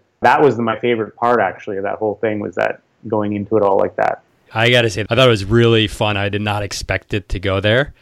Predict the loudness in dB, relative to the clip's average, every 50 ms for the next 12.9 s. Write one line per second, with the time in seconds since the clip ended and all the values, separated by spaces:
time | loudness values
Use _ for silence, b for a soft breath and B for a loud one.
0 | _ _ -4 -2 0 2 2 4 4 2 0 -2 -4 -4 -2 0 0 0 -2 -2
1 | -6 -8 b b b b b b b b b -20 -8 -4 -2 0 0 0 2 4
2 | 4 4 4 2 0 -2 -2 -2 0 0 0 0 0 -2 -2 -2 -4 -6 -10 -14
3 | -16 _ -20 -20 -20 -20 -20 -20 -18 -8 -4 -2 0 0 0 0 -2 -4 -4 -4
4 | -6 -6 -2 -2 0 0 0 -2 -2 -4 -6 -6 -6 -10 -10 -8 -6 -6 -6 -4
5 | -6 -6 -6 -8 -10 -8 -6 -2 -2 0 0 2 2 4 4 4 4 4 4 4
6 | 2 0 -2 B B B B B B B B B B B B _ -6 -4 -2 -2
7 | -2 -2 -2 0 0 0 2 2 2 2 0 -2 -2 -2 -2 -2 -4 -6 -6 -8
8 | -10 -10 -8 -6 -6 -6 -6 -6 -6 -6 -6 -6 -8 -8 -8 -8 -8 -8 -10 -10
9 | -14 _ _ -14 -12 -10 -10 -10 -10 -10 -12 -12 -12 -12 -12 -10 -10 -10 -12 -12
10 | -14 -18 -18 _ -14 -12 -12 -10 -10 -10 -10 -12 -12 -12 -14 -14 -16 b b b
11 | b b b b b b _ _ _ _ -12 -10 -8 -6 -4 0 2 2 2 0
12 | 0 -2 -2 -2 -4 -6 -10 -10 -8 -8 -8 -8 -8 -10 -10 -10 -12 -14